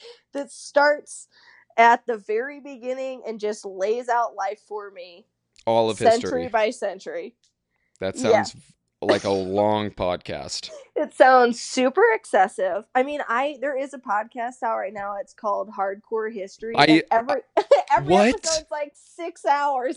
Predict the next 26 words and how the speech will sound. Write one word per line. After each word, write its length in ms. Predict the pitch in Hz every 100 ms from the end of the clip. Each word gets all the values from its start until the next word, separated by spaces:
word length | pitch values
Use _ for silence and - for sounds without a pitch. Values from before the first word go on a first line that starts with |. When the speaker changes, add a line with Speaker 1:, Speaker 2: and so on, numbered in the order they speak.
| 359
Speaker 2:
I 120 | -
was 140 | 208 196
Speaker 1:
long. 80 | -
Speaker 2:
just 280 | 180 220 -
about 260 | 208 202
to 100 | 196
tell, 280 | 147 - 151 - -
I 60 |
was 220 | 156 147 127
literally 480 | 131 147 180 185
Speaker 1:
<laughs> 40 | 147
Speaker 2:
just 320 | 117 151 -
about 240 | 139 139
to 80 | 135
say 160 | - 127
that. 100 | 104
I'm 80 | 247
like, 140 | 277
"You 260 | 294 277 240
Speaker 1:
Dude, 80 | 214
Speaker 2:
need 60 | 139
to 40 |
listen 240 | 135 - 220
to 60 | 233
Speaker 1:
I 40 |
Speaker 2:
Dan 120 | 220